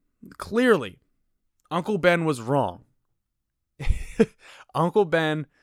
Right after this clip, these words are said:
when he said, "With great power comes great responsibility," has never met Mitch McConnell, has never met Donald Trump,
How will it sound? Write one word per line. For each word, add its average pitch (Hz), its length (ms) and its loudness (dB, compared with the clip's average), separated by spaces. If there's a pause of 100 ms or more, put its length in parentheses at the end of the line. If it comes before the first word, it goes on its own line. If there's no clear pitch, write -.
(240)
when 131 140 -4
he 143 60 -2
said, 147 380 0 (220)
"With 127 140 -8
great 156 220 0
power 156 280 6
comes 143 180 -4
great 147 160 2
responsibility," 147 880 -2 (760)
has 151 200 -2
never 160 280 4
met 160 280 2
Mitch 143 220 -4
McConnell, 107 480 -4 (160)
has 143 220 -2
never 156 340 2
met 160 260 0
Donald 135 320 -2
Trump, 98 300 -8